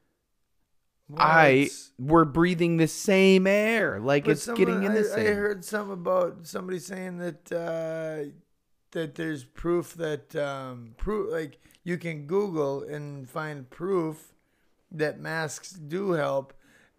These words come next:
Speaker 1: And I'm like, "Well, the, the, the masks themselves on the box say they don't."
Speaker 2: Exactly.
Speaker 1: Like, how are you gonna give me more proof than that? Like, if the,
Speaker 2: And
Speaker 1: if
Speaker 2: if
Speaker 1: it really did, the company would be telling us.
Speaker 2: Right. And if you wanna Google it now versus Google it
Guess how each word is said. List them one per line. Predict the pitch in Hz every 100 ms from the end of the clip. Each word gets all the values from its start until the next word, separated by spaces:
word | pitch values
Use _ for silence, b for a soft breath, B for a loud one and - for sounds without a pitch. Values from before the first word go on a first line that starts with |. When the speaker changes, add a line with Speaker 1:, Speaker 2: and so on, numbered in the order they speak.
| _
Speaker 1:
And | 180 175
I'm | 175
like, | 175 160
"Well, | 180 196 180 147 160
the, | 170 175 185 190 165
the, | 180
the | 160 170
masks | 165 185 202 - -
themselves | 180 170 - - 247 247 180 135 - _ -
on | 190
the | 185
box | 175 247 285 -
say | - 170
they | 147 135
don't." | 123 110 - _ _
Speaker 2:
Exactly. | 113 98 98 101 107 - 98
Speaker 1:
Like, | 208
how |
are | 220
you | 220 220
gonna | 214
give | 196 208
me | 202 196 180
more | 165 180 190
proof | 156 202 185
than | 185 175
that? | 220 220
Like, | 175 160
if | 151
the, | 160
Speaker 2:
And | 185 180
Speaker 1:
if | 233
Speaker 2:
if |
Speaker 1:
it | 202
really | 220 214
did, | 175 196
the | 165
company | - 185 185 202 208 208
would | 196 165
be | 156
telling | 156 165 160 139 120
us. |
Speaker 2:
Right. | 120 139 120 107 -
And | 151
if | 147 -
you | 127 139 170
wanna | 175 170 151
Google | 127 131 147 143 131
it | 113 -
now | 90 101 120 135 147 160
versus | 131 113 101 95
Google | 95 120 110 110
it | 101 -